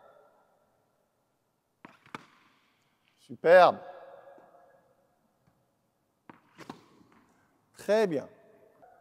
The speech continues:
Bien. Oui, parfait. L'idée maintenant, Salwa, ça va être de démarrer les cordes face au filet.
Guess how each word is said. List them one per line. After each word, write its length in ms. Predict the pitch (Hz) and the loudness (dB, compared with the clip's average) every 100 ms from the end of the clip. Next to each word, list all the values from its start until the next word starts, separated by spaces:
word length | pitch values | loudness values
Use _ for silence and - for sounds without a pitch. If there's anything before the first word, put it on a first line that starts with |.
| - - _ _ _ - _ _ _ - - - _ _ _ _ _ _ _ _ | -20 -20 _ _ _ -20 _ _ _ -20 -20 -20 _ _ _ _ _ _ _ _
Bien. 840 | 113 120 147 165 170 175 170 123 95 - - - - - _ _ _ _ _ _ _ _ _ - - _ _ _ - - _ _ _ - - _ _ - | -12 -6 -4 0 0 0 0 -2 -8 -20 -20 -20 -20 -20 _ _ _ _ _ _ _ _ _ -20 -20 _ _ _ -20 -20 _ _ _ -20 -20 _ _ -14
Oui, 520 | 117 131 160 175 165 | -8 -4 -2 0 -2
parfait. 760 | 165 160 - - 156 139 104 - - - _ _ _ _ _ - | 0 -4 -4 -4 0 0 -4 -10 -20 -20 _ _ _ _ _ -12
L'idée 360 | 180 220 202 269 | -8 -6 -6 -6
maintenant, 440 | 190 - 160 233 | -8 -8 -10 -12
Salwa, 480 | - 143 123 120 180 - - - - | -8 -6 -4 -4 -6 -16 -20 -20 -12
ça 180 | - 151 | -6 -4
va 120 | 156 | -4
être 80 | 135 | -4
de 120 | 139 | -6
démarrer 540 | 156 226 208 170 131 | -6 -6 -6 -6 -6
les 220 | 151 240 | -4 -6
cordes 540 | - - 208 143 110 110 - - | -6 -6 -6 -6 -14 -20 -20 -10
face 240 | 220 - | -10 -8
au 60 | 226 | -12
filet. 460 | - 143 131 240 | -8 -4 -4 -4